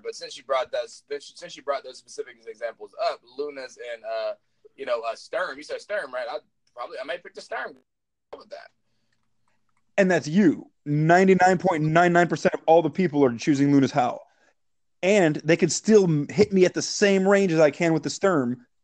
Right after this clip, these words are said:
Speaker 2: at a
Speaker 1: I
Speaker 2: faster
Speaker 1: don't
Speaker 2: rate.
Speaker 1: believe you. I don't believe you. No way.
Speaker 2: Okay.
Speaker 1: Maybe, I don't know.
Speaker 2: Play more,
Speaker 1: Maybe,
Speaker 2: play
Speaker 1: maybe,
Speaker 2: more
Speaker 1: maybe, maybe I'm
Speaker 2: P V P.
Speaker 1: full-
Speaker 2: I'm telling you, play more P V P and see how far away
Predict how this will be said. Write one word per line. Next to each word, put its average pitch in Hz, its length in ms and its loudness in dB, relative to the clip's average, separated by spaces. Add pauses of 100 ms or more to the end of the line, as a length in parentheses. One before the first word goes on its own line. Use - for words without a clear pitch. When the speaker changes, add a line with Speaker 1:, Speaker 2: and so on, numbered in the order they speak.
(200)
Speaker 2:
at 156 120 2
a 147 40 0
Speaker 1:
I - 40 -2
Speaker 2:
faster 151 280 2
Speaker 1:
don't 143 100 -2
Speaker 2:
rate. 113 180 -4
Speaker 1:
believe 107 160 -18
you. - 60 -20 (520)
I 117 60 -14
don't 117 120 -10
believe 98 220 -20
you. 95 80 -20 (520)
No 101 120 -14
way. 98 120 -10 (1040)
Speaker 2:
Okay. 135 140 -4
Speaker 1:
Maybe, 254 120 -10 (1200)
I - 120 -6
don't 190 100 0
know. 147 60 -8
Speaker 2:
Play 127 180 -10
more, - 80 -16 (140)
Speaker 1:
Maybe, 202 160 -8
Speaker 2:
play 196 100 2
Speaker 1:
maybe, 220 60 -4
Speaker 2:
more 220 160 -6
Speaker 1:
maybe, 208 180 -10
maybe 202 160 -8
I'm - 60 -14
Speaker 2:
P - 20 -20
V - 0 -
P. 214 80 -16
Speaker 1:
full- 180 200 -10
Speaker 2:
I'm 139 60 -10 (180)
telling 180 140 -6
you, 123 80 -4
play 185 280 2
more 208 160 4
P 202 160 -4
V 196 100 -4
P 156 220 0
and 135 100 -2
see 180 200 -6
how 156 180 -4
far 160 260 4
away 131 380 4